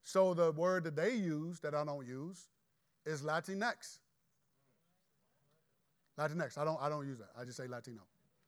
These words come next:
Oh, you didn't hear that word before. I don't know what, whatever that was. But,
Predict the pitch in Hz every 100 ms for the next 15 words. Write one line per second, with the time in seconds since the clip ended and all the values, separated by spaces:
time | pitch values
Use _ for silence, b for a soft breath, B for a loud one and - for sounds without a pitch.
0 | _ _ 175 165 147 147 156 143 143 156
1 | 127 113 110 107 107 101 147 120 107 107
2 | 113 113 107 110 107 107 - b b b
3 | 170 151